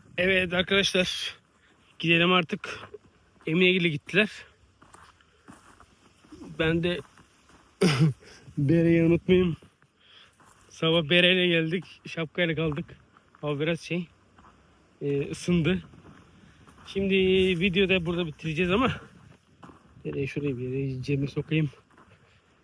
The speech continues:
Ben de yavaş yavaş bitireceğim. Gideceğim, yürüyeceğim. Bitti zaten burası. Ama, e, köyde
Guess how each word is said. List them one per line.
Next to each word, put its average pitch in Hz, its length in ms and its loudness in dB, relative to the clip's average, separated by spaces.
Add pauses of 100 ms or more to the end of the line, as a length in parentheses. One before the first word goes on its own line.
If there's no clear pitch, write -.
(200)
Ben 175 160 0
de 175 40 2
yavaş 175 300 0
yavaş 160 260 -6
bitireceğim. 185 440 -6 (720)
Gideceğim, 202 360 -2
yürüyeceğim. 196 480 0
Bitti 165 340 -6
zaten 180 360 0
burası. 202 400 0 (480)
Ama, 277 220 2 (440)
e, 175 540 0
köyde 247 520 2